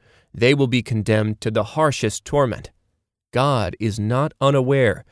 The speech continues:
of what you do." Chapter two, verse eighty-five.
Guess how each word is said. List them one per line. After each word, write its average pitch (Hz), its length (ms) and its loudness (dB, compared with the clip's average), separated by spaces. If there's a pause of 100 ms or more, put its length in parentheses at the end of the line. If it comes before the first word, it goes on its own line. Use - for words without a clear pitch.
(200)
of 92 180 -8
what 104 200 2
you 107 160 -2
do." 107 400 -2 (1400)
Chapter 104 300 -2
two, - 380 -6 (380)
verse 110 440 -2
eighty-five. 98 720 -4